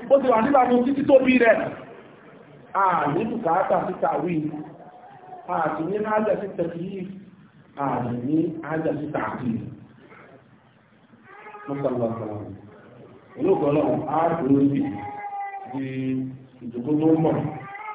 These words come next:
láti lọ ka àdéhùn tí yóò tẹ̀lé. Òun náà ni àdéhùn ìyá wa Àìṣà.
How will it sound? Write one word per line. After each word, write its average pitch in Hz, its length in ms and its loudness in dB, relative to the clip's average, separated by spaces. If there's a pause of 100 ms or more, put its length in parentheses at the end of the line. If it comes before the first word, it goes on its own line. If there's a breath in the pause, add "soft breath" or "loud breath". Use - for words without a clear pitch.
(100)
láti 151 300 -2
lọ 123 140 0
ka 120 160 -2 (560)
àdéhùn 135 420 2
tí 131 160 -2
yóò 156 180 4
tẹ̀lé. 123 260 0 (480)
Òun 131 160 -2
náà 151 160 2
ni 135 120 0 (960)
àdéhùn 131 380 2
ìyá 127 180 2
wa 123 220 4 (600)
Àìṣà. 127 460 0